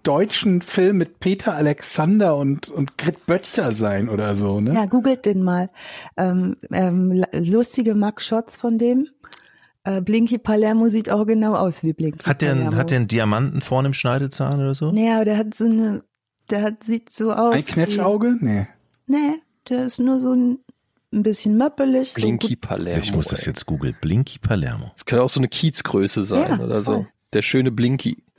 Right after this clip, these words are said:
Speaker 2: Nee, der sieht auch so aus wie so ein freundlicher Carlson vom Dach. Gut, ne, jeden
Speaker 4: Oder
Speaker 2: Tag
Speaker 4: Benny Blanco
Speaker 2: Nutella-Pasta.
Speaker 4: aus der Bronx. Kennt ihr den noch?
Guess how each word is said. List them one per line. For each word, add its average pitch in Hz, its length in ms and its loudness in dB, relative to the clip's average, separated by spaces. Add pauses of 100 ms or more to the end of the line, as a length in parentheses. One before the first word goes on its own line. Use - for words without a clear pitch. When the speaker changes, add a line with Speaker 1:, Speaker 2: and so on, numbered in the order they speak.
(120)
Speaker 2:
Nee, 277 100 4
der 262 100 4
sieht 262 200 -2
auch 262 80 2
so 240 160 -2
aus 269 240 0
wie 226 80 0
so 233 120 2
ein 220 260 2 (200)
freundlicher 226 640 -2
Carlson 214 440 0
vom 214 220 0
Dach. 226 260 0
Gut, 214 240 -4 (120)
ne, 220 240 2
jeden - 180 -2
Speaker 4:
Oder 117 140 0
Speaker 2:
Tag 110 80 -6
Speaker 4:
Benny 131 240 2
Blanco 117 320 2
Speaker 2:
Nutella-Pasta. 104 160 2
Speaker 4:
aus 104 100 0
der 104 140 2
Bronx. 110 580 -2
Kennt 123 220 -6
ihr 113 80 -4
den 135 160 -2
noch? 139 180 -4